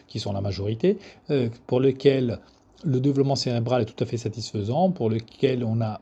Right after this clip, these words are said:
une seule opération. Mais malheureusement, dans un pour cent des cas environ, il y a besoin,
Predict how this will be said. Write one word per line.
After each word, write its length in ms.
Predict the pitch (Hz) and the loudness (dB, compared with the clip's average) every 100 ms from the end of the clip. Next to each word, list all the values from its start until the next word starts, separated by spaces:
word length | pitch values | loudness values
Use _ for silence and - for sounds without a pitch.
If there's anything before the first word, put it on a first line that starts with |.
| - | 6
une 180 | 180 170 | 6 6
seule 260 | - 156 | 0 2
opération. 560 | 135 123 110 110 147 196 - - - _ | 2 0 -6 -6 -10 -14 -16 -20 -20 _
Mais 100 | 135 | 0
malheureusement, 800 | 139 131 120 104 104 143 190 - | 4 2 2 -2 0 2 2 2
dans 320 | 123 117 113 151 | -2 -2 0 0
un 100 | 151 | 0
pour 160 | 147 | -4
cent 160 | - 127 | -4 -2
des 100 | 120 | -2
cas 120 | 120 | -2
environ, 580 | 113 101 98 110 175 180 | -2 -2 -2 2 2 2
il 80 | 123 | -2
y 60 | |
a 40 | 110 | -2
besoin, 760 | 113 120 113 107 120 151 170 | -2 0 -2 -2 -2 -2 -2